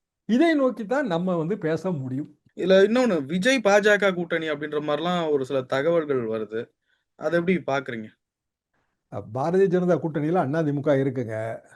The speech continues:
Speaker 1: யாரு முதலமைச்சர் வேட்பாளர் அந்த கூட்டணிக்கு?
Speaker 2: எடப்பாடி பழனிசாமின்னு சொல்லிக்கிறாங்க.
Speaker 1: சொல்லிக்கிறாங்க இல்ல, எடப்பாடி பழனிசாமி தான். இல்லைன்னா எடப்பாடி பழனிசாமி எப்படி அவர்
Speaker 2: இந்த
Speaker 1: வந்து
Speaker 2: ஒரு,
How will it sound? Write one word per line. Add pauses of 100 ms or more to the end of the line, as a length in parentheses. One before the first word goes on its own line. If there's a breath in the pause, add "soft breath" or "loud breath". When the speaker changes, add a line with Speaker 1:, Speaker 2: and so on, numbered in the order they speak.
(560 soft breath)
Speaker 1:
யாரு
முதலமைச்சர்
வேட்பாளர் (720)
அந்த
கூட்டணிக்கு? (1400)
Speaker 2:
எடப்பாடி
பழனிசாமின்னு
சொல்லிக்கிறாங்க. (320)
Speaker 1:
சொல்லிக்கிறாங்க
இல்ல,
எடப்பாடி
பழனிசாமி
தான்.
இல்லைன்னா
எடப்பாடி
பழனிசாமி
எப்படி (540)
அவர்
Speaker 2:
இந்த
Speaker 1:
வந்து (420)
Speaker 2:
ஒரு,